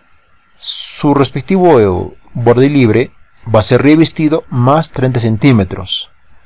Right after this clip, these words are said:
Sin revestir va a ser sesenta, o sea, más treinta dice acá. Entonces significa que nuestro canal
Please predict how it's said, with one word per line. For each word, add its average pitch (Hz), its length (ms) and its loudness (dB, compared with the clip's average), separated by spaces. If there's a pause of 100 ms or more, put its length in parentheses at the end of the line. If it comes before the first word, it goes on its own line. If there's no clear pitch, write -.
(220)
Sin - 300 -2
revestir 156 680 0
va 104 60 2
a 101 40 -2
ser 107 120 -2
sesenta, 104 460 0
o - 20 -6
sea, 98 160 -6
más 107 320 -2
treinta 170 380 4
dice 113 220 0
acá. 98 240 -6
Entonces 107 300 -6
significa 160 640 -2 (840)
que 127 140 -2
nuestro 135 360 -2
canal 165 540 0